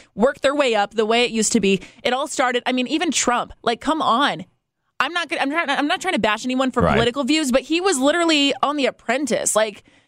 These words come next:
Speaker 1: and then he runs for president and wins. Kanye West talked
Speaker 2: Well
Speaker 1: about running for president.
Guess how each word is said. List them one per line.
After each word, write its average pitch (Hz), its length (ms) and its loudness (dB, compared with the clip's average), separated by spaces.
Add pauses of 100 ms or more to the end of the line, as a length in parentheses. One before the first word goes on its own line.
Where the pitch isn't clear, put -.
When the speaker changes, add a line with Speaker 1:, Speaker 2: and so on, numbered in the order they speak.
(280)
Speaker 1:
and 302 100 -2
then 330 120 -4
he 330 80 -6
runs 302 180 -4
for 269 100 -8
president 262 380 -2
and 254 240 0
wins. 226 500 2 (240)
Kanye 370 480 0
West 285 420 0
talked - 240 0
Speaker 2:
Well - 20 -4
Speaker 1:
about 208 220 -2
running 202 200 -2
for 196 140 -2
president. 190 420 -2